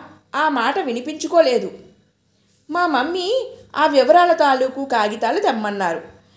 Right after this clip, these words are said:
ఈ రాత్రి ఆంటీ మా ఇంటికి వస్తున్నారు," గబగబా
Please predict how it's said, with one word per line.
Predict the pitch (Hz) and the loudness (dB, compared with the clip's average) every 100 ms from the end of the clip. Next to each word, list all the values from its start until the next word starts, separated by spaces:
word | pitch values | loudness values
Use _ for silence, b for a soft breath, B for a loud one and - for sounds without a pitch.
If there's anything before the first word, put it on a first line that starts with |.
| b b 247 | b b -8
ఈ | 269 | -2
రాత్రి | 247 196 285 320 302 320 - - - | 0 0 -2 -4 -6 -8 -10 -20 -10
ఆంటీ | 214 285 311 427 | -6 -4 0 0
మా | 330 | 0
ఇంటికి | 254 233 320 359 | -2 -4 -6 -4
వస్తున్నారు," | 262 - 240 233 190 - - _ _ _ _ _ - | -4 -4 -4 -2 -4 -8 -20 _ _ _ _ _ -8
గబగబా | 214 208 196 196 285 | -4 -2 -2 0 0